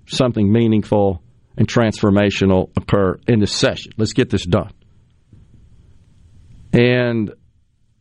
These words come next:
the Mississippi Today, however, it is, uh, advocating for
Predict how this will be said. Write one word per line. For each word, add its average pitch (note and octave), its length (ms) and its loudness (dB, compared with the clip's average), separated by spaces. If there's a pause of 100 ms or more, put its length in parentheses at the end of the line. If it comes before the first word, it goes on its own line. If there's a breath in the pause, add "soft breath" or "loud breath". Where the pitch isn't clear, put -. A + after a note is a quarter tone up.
(220)
the C3 120 2
Mississippi C#3+ 340 -2
Today, C#3 640 -2
however, A2 720 0 (1500 soft breath)
it C#3 380 0
is, A#2+ 520 0
uh, G#2+ 400 0 (500)
advocating C3 800 0
for G#2 440 -2